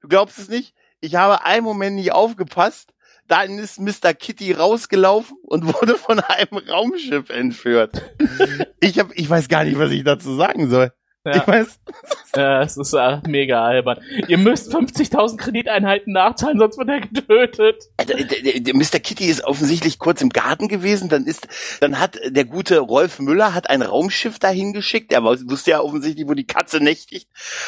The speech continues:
Speaker 1: haben, die haben die Katze aufgenommen <laughs> und entführt.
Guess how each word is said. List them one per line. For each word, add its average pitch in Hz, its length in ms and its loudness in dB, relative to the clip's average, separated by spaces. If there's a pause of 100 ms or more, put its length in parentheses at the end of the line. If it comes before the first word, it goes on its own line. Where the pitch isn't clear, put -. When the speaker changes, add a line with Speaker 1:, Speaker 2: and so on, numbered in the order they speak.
(120)
Speaker 1:
haben, 156 220 0
die 135 100 2
haben 143 100 4
die 127 140 -8
Katze - 340 -4
aufgenommen 226 640 2 (220)
<laughs> - 840 -18
und 247 220 2
entführt. 240 640 -2